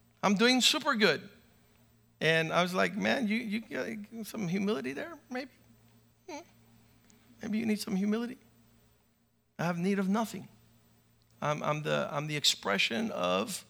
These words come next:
excellence." No. Um, Jesus starts out by saying this word "blessed," and, and why, usually it's more intense to be cursed.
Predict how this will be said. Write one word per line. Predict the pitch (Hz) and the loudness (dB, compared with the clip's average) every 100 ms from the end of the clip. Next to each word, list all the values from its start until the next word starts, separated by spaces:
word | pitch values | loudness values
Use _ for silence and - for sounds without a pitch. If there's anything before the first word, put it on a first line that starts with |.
| - | -8
excellence." | 180 - - 151 - - - | -2 0 0 -4 -14 -18 -6
No. | 120 127 - - - - - - | -4 -2 -4 -10 -20 -20 -20 -6
Um, | - 87 196 160 | -2 -2 -4 -6
Jesus | 165 277 294 240 | -4 -4 0 2
starts | - 208 208 | 4 4 4
out | 196 185 | 2 4
by | 185 | 2
saying | 175 - 220 208 170 180 185 - - - - - - | 2 2 2 4 2 0 -4 -10 -20 -20 -20 -16 0
this | 190 208 | 2 4
word | 220 214 165 | 4 4 4
"blessed," | 139 175 240 196 175 - - - - _ _ - | 0 4 8 8 6 4 0 -6 -20 _ _ 0
and, | 165 170 | 0 2
and | 175 175 165 | 0 -2 4
why, | 185 - - - 139 - - - - _ 208 - - - - _ _ | 4 4 -2 -6 -6 -8 -16 -20 -20 _ -20 -20 -20 -20 -20 _ _
usually | - - - 170 262 320 240 202 175 170 175 - - | -20 -14 0 4 6 6 4 4 2 2 -2 -6 0
it's | 185 - | 2 4
more | 196 226 247 | 4 4 6
intense | 220 190 - - 247 233 185 175 | 4 4 2 2 6 6 6 2
to | - 180 | 0 2
be | 196 | 0
cursed. | - 254 226 151 - - | 2 4 4 4 0 -2